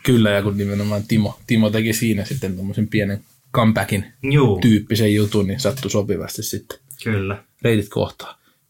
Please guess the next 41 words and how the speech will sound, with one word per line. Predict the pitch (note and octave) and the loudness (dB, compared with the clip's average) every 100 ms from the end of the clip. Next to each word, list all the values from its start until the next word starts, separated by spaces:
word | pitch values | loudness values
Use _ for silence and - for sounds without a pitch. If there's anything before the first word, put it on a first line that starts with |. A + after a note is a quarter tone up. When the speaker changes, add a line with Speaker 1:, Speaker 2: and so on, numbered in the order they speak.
| - - | -10 2
Speaker 1:
Kenen | G3 E3 | 6 6
pelaajan, | D#3 D3 C#3 C#3 C3+ | 6 6 6 4 4
niinku | D3 D#3+ | 4 6
nykypäivän | G#3 - G#2+ G2 G2 | 6 4 0 0 -2
pelaajista, | F2+ E2+ - G#2+ | -4 -4 -6 -6
kenen, | - A#2+ F#2+ - - | -2 -2 -2 -4 2
kenen | C#3+ A#2 A#2 | 4 6 4
tekeminen | B2+ B2 G2+ G2 | 4 4 4 4
sillä | G2+ A2 | 4 4
tavalla | G2+ F#2+ G2+ | 4 2 2
inspiroi | G#2+ F#2+ - F2+ F2 | 2 0 0 0 0
tai | F2+ G2 | -2 0
herättää | G#2 - - F#2 | -2 -2 -4 -4
sussa | F#2+ - | -4 -4
niinku | F#2 F#2+ - | -4 -6 -6
kunnioitusta | G2 F#2 E2+ - - - G2 | -2 0 -2 -4 -8 -6 -6
ja | F#2 | -4
ihastusta? | G2+ - - - - - | -6 -8 -10 -12 -14 -18
Et | - | -12
kuka | - G#2 E2+ | -10 -6 -4
on | F2+ | -4
semmonen, | F2 F2+ E2 E2 | -4 -4 -6 -8
joka, | - - - | -12 -16 -6
joka | - - | -4 -2
tekee | G2 G#2 G#2 | -2 -2 -2
nyt | G#2+ - | -2 -2
tavallaan | F#2 F#2+ G#2 C3 | -2 0 -2 0
kaiken, | A2+ G#2 - - _ | 2 2 -2 -6 _
kaiken | - C3+ B2 A#2 | 2 4 6 6
oikein | A#2 A2 A2 G2 - | 6 6 4 4 0
kentällä | A2+ G#2 G2+ G2 | 2 2 2 0
ja | F#2+ G2 | -2 -2
kentän | - G#2+ G2+ | 0 0 0
ulkopuolella? | G2 G2 - - - - _ _ _ - | -2 -4 -8 -10 -12 -14 _ _ _ -8
Speaker 2:
No | A#2+ A#2 A2+ A2 - | -2 2 2 0 -2
kyllä | G2+ G2 | -4 -2
se, | A2 G#2+ G2+ - | 0 0 -2 -6
ei | - F#2+ | -10 -8
siinä | F#2+ G#2+ G#2+ | -6 -4 -4
niinku | G#2 G2+ | -6 -6
ihan, | G2+ G2+ G#2 F#2+ | -4 -4 -4 -6